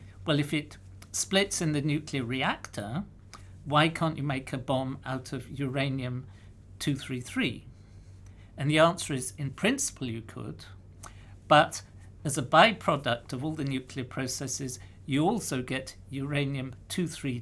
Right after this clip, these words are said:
two, and uranium two three two is a showstopper. It absorbs neutrons and stops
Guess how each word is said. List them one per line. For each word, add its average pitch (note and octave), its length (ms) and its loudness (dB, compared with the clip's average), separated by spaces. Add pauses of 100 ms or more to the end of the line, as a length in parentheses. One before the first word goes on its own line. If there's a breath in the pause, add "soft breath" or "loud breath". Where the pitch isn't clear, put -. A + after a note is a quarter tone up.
two, D#3+ 440 -2 (1120 loud breath)
and C#3+ 300 2
uranium E3+ 600 4
two G#3 220 0
three D#3 260 0
two C#3 480 -2 (140)
is D3 160 -6
a D#3 40 0
showstopper. C#3+ 960 0
It - 180 -8
absorbs F3 480 0
neutrons C#3 760 -2
and C#3 120 -4
stops - 580 0